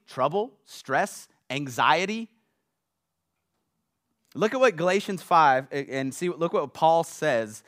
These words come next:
are the deeds of the flesh. Okay? So this is choosing to live according to the flesh. Being made new, being in the Spirit, but choosing to live according, these are the deeds of the flesh. For the,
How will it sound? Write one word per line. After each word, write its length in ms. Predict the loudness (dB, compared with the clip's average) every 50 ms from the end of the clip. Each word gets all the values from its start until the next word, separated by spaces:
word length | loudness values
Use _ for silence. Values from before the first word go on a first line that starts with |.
| _ _ _ _ _ _
are 120 | 2 2 2
the 140 | 0 -4
deeds 540 | -8 -8 -8 -8 -6 -4 -4 -4 -6 -4 -4
of 140 | -4 -4 -4
the 80 | -6 -10
flesh. 600 | -8 -2 0 0 0 0 -2 -8 -18 -20 -20 _ _ _ _ _ _ _ _ _ _ _ _ _ _ _ _ _
Okay? 320 | -2 0 0 0 0 -4 _ _ _
So 120 | -6 -4 2
this 220 | 2 2 2 2
is 160 | -2 -6 -6 -8 -10 -10
choosing 400 | -8 -6 -4 -4 -2 -2 -2 -2 -2
to 80 | -2
live 320 | 0 2 2 2 2 2 0
according 400 | -4 -4 -2 -2 -2 -2 -4 -6
to 80 | -6
the 100 | -8 -8
flesh. 500 | -6 -2 -2 -2 -2 -2 -6 -14 -20 -20 _ _ _ _ _ _ _ _ _ _ _ _ _ _ _ _ _ _ _ _ _
Being 260 | -4 -2 0 0 0
made 240 | 0 0 0 0 -2
new, 380 | -2 -2 -2 -2 -4 -8 -10 -16 _ _ _ _ _ _
being 360 | -4 -2 -2 -2 -2 -4 -2
in 120 | -2 -2 -4
the 60 | -4
Spirit, 520 | -6 -6 -2 0 0 2 0 -2 -4 -8 _ _ _ _ _ _
but 160 | -2 -2 0
choosing 440 | -2 -6 -4 -4 -4 -4 -4 -4 -4
to 80 | -4
live 220 | -2 -2 -2 -2 -4
according, 360 | -4 -4 -4 -4 -4 -4 -4
these 180 | -4 -4 -4
are 60 | -4 -4
the 100 | -4 -6
deeds 320 | -6 -8 -8 -8 -8 -8
of 60 | -8
the 80 | -10 -8
flesh. 260 | -2 -2 -2 -2 -2
For 160 | -4 -6 -4
the, 160 | -2 -2 -4